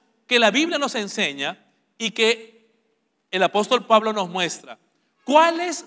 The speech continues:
la ruta para poder evitar y para poder enfrentar la ansiedad?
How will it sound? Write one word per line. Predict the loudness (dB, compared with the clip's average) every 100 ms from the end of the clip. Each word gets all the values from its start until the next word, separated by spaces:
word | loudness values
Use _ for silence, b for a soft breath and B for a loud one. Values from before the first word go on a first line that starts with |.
| -2
la | 2
ruta | 4 4 4 4 0 0 -14 _ _ _ 4
para | 6 6 2
poder | 0 2 2 0 -6 _ _ _ _ _ _
evitar | 0 2 0 4 6 4 -2 -10
y | -8
para | 0 2 2
poder | 2 0
enfrentar | 0 -4 -4 -6 -6 2 4 4 -2 -14 -6
la | -6
ansiedad? | -4 -2 0 0 -4